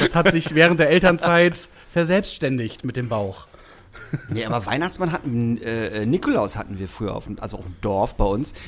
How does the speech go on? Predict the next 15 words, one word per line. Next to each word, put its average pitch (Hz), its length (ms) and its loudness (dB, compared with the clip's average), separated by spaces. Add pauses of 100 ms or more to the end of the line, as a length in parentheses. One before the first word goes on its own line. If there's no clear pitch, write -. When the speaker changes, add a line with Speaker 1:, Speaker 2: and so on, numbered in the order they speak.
Speaker 2:
kam 120 200 -4
immer 127 220 0
der, 113 380 0
äh, 110 260 -4
äh, 107 40 -6
Nikolaus 156 520 -4
und 135 100 -6
hatte 127 240 -4
tatsächlich 127 300 -6
auch 123 100 -4
noch 113 140 -6
mit 139 400 0
dem 151 220 0
Knecht 135 340 -2
Ruprecht 110 640 -6